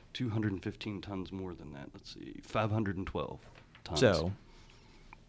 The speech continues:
Speaker 2: roughly back of the napkin, glass per ton is what?
Speaker 1: Uh, forty-two?
Speaker 2: Forty-two
Speaker 1: That's,
Speaker 2: tons
Speaker 1: that's
Speaker 2: of
Speaker 1: a
Speaker 2: glass a year.
Speaker 1: Oh, I'm sorry, uh, tons.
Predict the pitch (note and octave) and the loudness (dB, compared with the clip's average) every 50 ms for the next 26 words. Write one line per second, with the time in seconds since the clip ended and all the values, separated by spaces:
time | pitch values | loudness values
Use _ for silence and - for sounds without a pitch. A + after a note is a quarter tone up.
0 | - - - - - - - - - - - - - - G2 G#2+ A#2 A2+ A2 - | -20 -20 -20 -20 -20 -20 -20 -20 -20 -20 -18 -10 -2 4 8 10 10 10 10 6
1 | A#2 A2+ A2+ A2+ A2 A2 G#2+ A2 G2 G2+ G2 G2+ F#2+ - G2 G2+ G2 G2 G2+ G2+ | 2 4 6 6 6 6 4 4 2 2 2 2 0 -2 -2 -2 0 2 2 2
2 | G2 - - - G#2 F#2+ F#2+ G2 F#2+ F#2+ F#2+ F#2 F#2 F2+ - - - - - - | 0 -2 -2 -2 0 2 2 2 2 2 2 2 0 0 -4 -6 -16 -20 -20 -20
3 | - - - - - - - - - - - - - - G2+ F#2+ F#2+ F#2 F2+ - | -20 -20 -20 -20 -20 -20 -20 -20 -20 -20 -16 -8 -2 0 2 2 2 2 -2 -4
4 | - - - E2+ - - A#2 A2 A2 A2 G#2+ F#2+ F2+ F2+ F2+ E2+ - D2+ C2 - | -4 -6 -6 -4 0 2 2 4 4 4 2 2 0 -2 -2 -4 -4 -6 -8 -8
5 | - - - - - - - - - - - - - - - - - - - - | -10 -14 -18 -20 -20 -20 -20 -20 -20 -20 -20 -20 -20 -20 -20 -20 -20 -20 -20 -20
6 | - - - - - - - - - - - - - - - - - - - - | -20 -20 -20 -20 -20 -20 -20 -20 -20 -20 -20 -20 -20 -20 -20 -20 -20 -20 -20 -20
7 | - - - - E2+ F2 F2 F2 F2+ - - - B2+ A#2 G#2+ G#2+ A2 G#2+ G#2+ G#2+ | -20 -16 -10 -10 -8 -6 -6 -6 -8 -6 -4 -2 0 0 2 2 0 0 0 0
8 | A2 G#2 G2+ - - - - - - - - A#2+ C3+ D3+ E3+ F3 E3+ E3 - B2+ | -2 -2 -4 -6 -8 -16 -20 -18 -8 -2 2 4 4 4 4 2 0 -2 -6 -8
9 | A2+ - - - - B2 C3 C3+ C3+ C3 B2+ G#2 B2 A#2 - C3+ A#2+ G#2+ G2+ F#2+ | -18 -20 -4 4 8 10 12 12 12 12 10 8 6 6 6 6 4 6 6 6
10 | F#2 - F#2+ F#2 A2 G2 E2 D2 D2 - - D2+ C#2+ B1+ G1+ - - - - - | 4 4 4 2 2 2 2 2 0 -2 -4 -6 -6 -8 -8 -10 -12 -16 -14 2
11 | - - D#3 C#3 A#2 A#2+ C3 B2 - G#2 F#2+ F#2+ F2+ E2 F2+ F#2+ G2 F2+ E2 - | 8 8 8 10 8 6 2 2 0 -2 -2 -2 -2 -4 -4 -2 -2 -2 0 2
12 | - C#3 A#2 G2+ F#2 F2 - - | 2 2 2 2 -2 -4 -8 -10